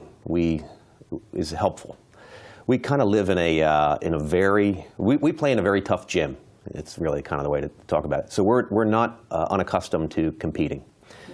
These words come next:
And in the history of our company, and a lot of us have had long tenure there,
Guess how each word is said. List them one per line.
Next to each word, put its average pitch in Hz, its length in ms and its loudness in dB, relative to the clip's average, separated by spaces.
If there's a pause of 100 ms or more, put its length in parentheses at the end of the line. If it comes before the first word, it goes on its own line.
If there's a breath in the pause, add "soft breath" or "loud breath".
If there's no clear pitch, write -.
(220 loud breath)
And 87 300 0
in 95 140 0
the 90 100 2
history 104 340 2
of 78 100 2
our 76 160 2
company, 76 340 -4
and 82 80 0
a 82 40 2
lot 110 160 2
of 101 60 2
us 92 100 0
have 82 100 -2
had 80 120 2
long 78 280 0
tenure 95 340 0
there, 65 300 -4